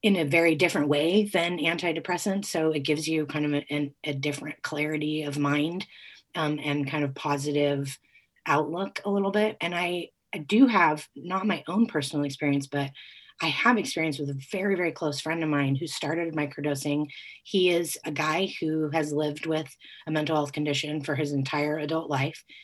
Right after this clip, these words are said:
He, like myself, has been in psychiatric appointments after appointments and medications and different doctors and, you know, working, working, trying to figure out how to, you know, be successful and how to not, um, have these feelings of,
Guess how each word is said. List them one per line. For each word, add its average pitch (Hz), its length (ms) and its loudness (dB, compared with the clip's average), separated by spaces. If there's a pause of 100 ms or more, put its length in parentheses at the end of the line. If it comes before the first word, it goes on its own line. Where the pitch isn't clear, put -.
(100)
He, 143 380 0
like 143 240 -4
myself, 143 440 -2
has 139 140 -6
been 139 380 2 (320)
in 143 320 0
psychiatric 185 680 2 (240)
appointments 208 640 4
after 156 320 0
appointments 185 520 0
and 143 240 0
medications 175 800 2
and 139 220 2
different 139 420 -4
doctors 196 520 4
and, 151 240 0 (320)
you 156 60 0
know, 143 100 2
working, 170 440 -2
working, 160 400 -2
trying 156 380 0
to 160 60 -2
figure 151 300 0
out 139 200 0
how 147 380 2
to, 147 280 2 (100)
you 156 100 0
know, 135 100 4
be 147 240 0
successful 165 680 0
and 151 120 0
how 143 240 2
to 143 120 -2
not, 139 340 2 (240)
um, 135 200 -2
have 143 300 -4
these 143 220 -2
feelings 143 400 0
of, 139 180 -2